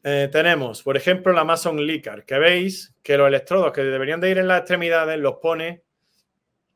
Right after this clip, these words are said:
eh, en el, en el tórax. ¿Para qué se usa este tipo de, eh, modificación del electrocardiograma? Para pruebas de esfuerzo. ¿Por qué? Porque imaginaros que <laughs> pongo a alguien a correr y le pongo,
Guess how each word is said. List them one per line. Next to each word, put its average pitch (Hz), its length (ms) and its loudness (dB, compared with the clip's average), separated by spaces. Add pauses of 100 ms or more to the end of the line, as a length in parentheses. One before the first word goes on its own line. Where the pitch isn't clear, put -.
(220)
eh, 123 520 -8
en 131 220 -8
el, 123 440 -8
en 139 140 -2
el 127 160 -4
tórax. 120 560 -2 (140)
¿Para 143 200 0
qué 180 120 0
se 190 160 0
usa 202 220 0
este 190 120 -2
tipo 180 300 0
de, 180 260 -4 (420)
eh, 135 240 -2
modificación 143 760 -2
del 170 160 0
electrocardiograma? 139 880 0 (400)
Para 139 260 2
pruebas 190 320 4
de 165 80 2
esfuerzo. 143 600 -2
¿Por 123 160 -10
qué? 196 140 0
Porque 135 240 -4
imaginaros 143 400 -4
que 127 360 -12 (180)
<laughs> - 160 -20
pongo 170 260 0
a 147 40 2
alguien 160 180 0
a 165 100 0
correr 180 460 2
y 147 80 -8
le 143 100 2
pongo, 143 500 -6